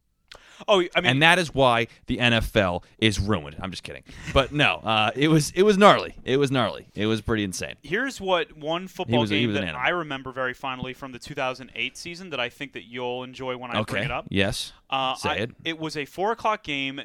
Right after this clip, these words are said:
Speaker 2: Mm.
Speaker 1: Um, it was week fourteen. The Eagles had already played that day,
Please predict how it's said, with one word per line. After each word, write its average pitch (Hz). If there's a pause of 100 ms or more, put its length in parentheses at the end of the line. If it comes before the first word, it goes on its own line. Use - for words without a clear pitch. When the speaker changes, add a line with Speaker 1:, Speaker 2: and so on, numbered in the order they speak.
(140)
Speaker 2:
Mm. -
Speaker 1:
Um, 120
it 113
was 123
week 160
fourteen. 131
The 131
Eagles 165
had 127
already 147
played 143
that 120
day, 113